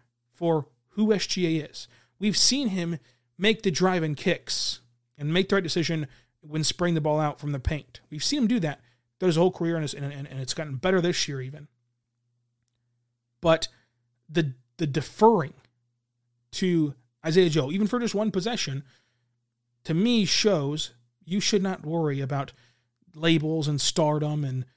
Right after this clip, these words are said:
and who's gonna get what final shot. S G A, I think, is just a really good basketball player and a really smart basketball player. If Chet Holmgren next year has, has four straight possessions where he gets four straight threes,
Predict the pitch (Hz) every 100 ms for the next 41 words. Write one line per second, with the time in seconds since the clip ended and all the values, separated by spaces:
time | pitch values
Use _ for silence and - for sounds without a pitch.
0 | _ _ 147 135 131 127 - _ _ _
1 | _ - 160 196 175 165 147 160 143 156
2 | 165 - 160 156 151 - 156 147 - _
3 | _ _ _ _ 208 214 - 226 202 196
4 | 160 165 151 151 143 131 131 - - 175
5 | 165 156 151 - 175 190 165 160 147 -
6 | - 165 185 135 - 147 139 - _ _
7 | _ _ _ _ _ _ _ _ _ -
8 | 139 - 208 - 185 185 202 202 - -
9 | 202 226 - _ _ _ _ _ _ -
10 | 170 143 - 147 143 - 175 196 185 196
11 | 185 160 175 170 165 147 160 160 - -
12 | 180 180 180 170 - 156 180 247 -